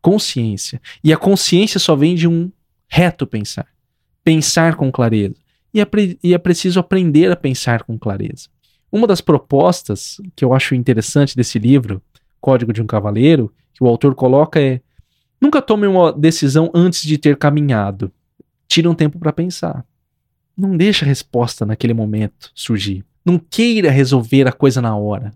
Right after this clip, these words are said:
Tem muitas pessoas que são assim, por uma característica, né? "Eu preciso falar agora. Não,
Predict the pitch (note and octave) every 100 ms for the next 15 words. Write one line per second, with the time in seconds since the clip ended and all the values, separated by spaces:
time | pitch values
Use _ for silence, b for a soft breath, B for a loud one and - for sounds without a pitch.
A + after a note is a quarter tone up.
0 | _ D#3 E3 F#3+ F3+ - C#3 D3 - E3
1 | F3+ - B2+ A2+ - _ _ _ B2+ B2
2 | B2 A#2+ - C3 A#2 G#2 A#2 A2+ B2+ b
3 | b - F#3 - G#3+ G3+ G3+ G#3 D#3 D3+
4 | G#3+ F#3+ C3+ b b - G#3+ A3 D3+